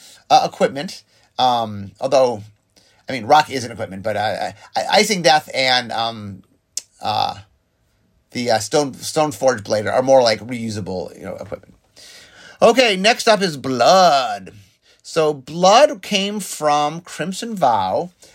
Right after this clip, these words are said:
Uh, we were doing the dragon, not the dragon, we were doing the vampire set. And we, uh, it was a vampire wedding. We wanted to care about vampires.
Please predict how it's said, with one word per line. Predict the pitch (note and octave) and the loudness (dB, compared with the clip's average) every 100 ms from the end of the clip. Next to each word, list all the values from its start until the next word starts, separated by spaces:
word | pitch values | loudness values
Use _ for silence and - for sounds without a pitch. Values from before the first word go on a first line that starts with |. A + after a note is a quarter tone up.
| _ | _
Uh, | - D3 D3+ | 0 2 2
we | A#3 | 0
were | C4 | -2
doing | B3+ C#4 | 0 0
the | D4+ | -2
dragon, | D#4 D#4+ E4 D4 A3 | 2 4 4 0 -6
not | G3 | -8
the | B2+ | -6
dragon, | B2 A#2 | -8 -8
we | D3+ | -8
were | G3+ | -6
doing | A#3 B3 | -2 -2
the | |
vampire | A3+ B3+ C4+ E3 C3 | 0 -2 0 0 0
set. | C#3 A2 - _ _ _ | -2 -2 -8 _ _ _
And | C3 D3 D#3 | -8 -6 -6
we, | E3+ D#3+ | -6 2
uh, | D3+ D3 | 4 6
it | |
was | C#3+ | 4
a | D3 | -2
vampire | E3+ E3 F#3 E3+ | -8 -2 2 2
wedding. | C#3+ C#3 D3 | 2 -2 -4
We | D3+ | -10
wanted | D3+ F3+ A#3+ | -8 -4 -4
to | A3+ | -6
care | - G3 | -4 -2
about | F3+ D3 | -2 -2
vampires. | C#3+ A#2 A#2+ A2+ A2+ A2+ - | -8 -4 -2 -2 -4 -10 -20